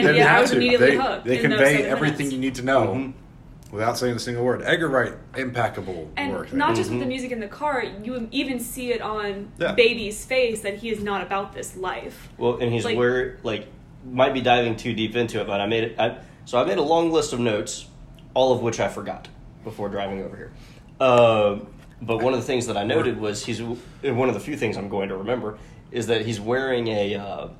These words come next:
Speaker 3: white and black jacket,
Speaker 2: Mm.
Speaker 3: very much like a he's conflicted, uh,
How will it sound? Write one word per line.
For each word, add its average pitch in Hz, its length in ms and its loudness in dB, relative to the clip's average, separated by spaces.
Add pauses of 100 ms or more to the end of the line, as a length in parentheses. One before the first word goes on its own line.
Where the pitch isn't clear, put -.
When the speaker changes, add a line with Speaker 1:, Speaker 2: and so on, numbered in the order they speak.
(200)
Speaker 3:
white 117 360 0
and 113 140 -4
black 104 360 -2
jacket, 107 580 -4 (180)
Speaker 2:
Mm. 202 340 -10
Speaker 3:
very 117 300 4
much 110 260 0
like 107 180 -2
a 104 140 0
he's 113 240 -4
conflicted, 110 800 -4 (720)
uh, 101 460 2